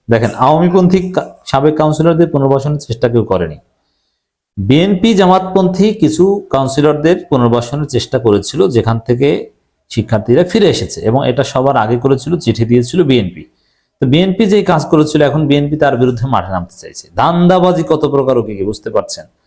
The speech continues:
আর কি মিথ্যা, নির্লজ্জ মিথ্যা, একেবারে শেখ হাসিনার মতো মিথ্যাচার করছে। আওয়ামীপন্থী কাউন্সিলরদের পুনর্বাসনের চেষ্টা কে করেছিল? দেশে প্রায়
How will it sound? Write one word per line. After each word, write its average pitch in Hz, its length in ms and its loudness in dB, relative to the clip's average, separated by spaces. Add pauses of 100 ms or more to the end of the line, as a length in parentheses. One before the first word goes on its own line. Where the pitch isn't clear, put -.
(360)
আর 123 120 0 (140)
কি 247 200 4
মিথ্যা, 180 440 2
নির্লজ্জ 156 500 4
মিথ্যা, 143 320 0
একেবারে 185 360 2
শেখ - 400 0
হাসিনার 156 340 0
মতো 110 180 0
মিথ্যাচার 90 480 -4
করছে। - 300 -18 (540)
আওয়ামীপন্থী 208 680 4
কাউন্সিলরদের 151 640 2
পুনর্বাসনের 120 540 0
চেষ্টা 117 300 -8
কে 247 220 0
করেছিল? 110 440 -2 (1300)
দেশে 175 180 2
প্রায় 214 200 2